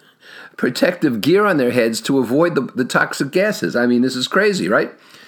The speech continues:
But they think it's an acceptable risk. Some entire industries are risk averse. Insurance would be an example.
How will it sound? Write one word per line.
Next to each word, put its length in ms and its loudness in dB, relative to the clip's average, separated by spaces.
But 120 -2
they 140 2
think 240 0
it's 160 -2
an 80 0
acceptable 600 0
risk. 360 -2
Some 320 0
entire 460 0
industries 840 0
are 120 2
risk 280 0
averse. 320 0
Insurance 480 0
would 100 0
be 120 0
an 80 0
example. 580 -4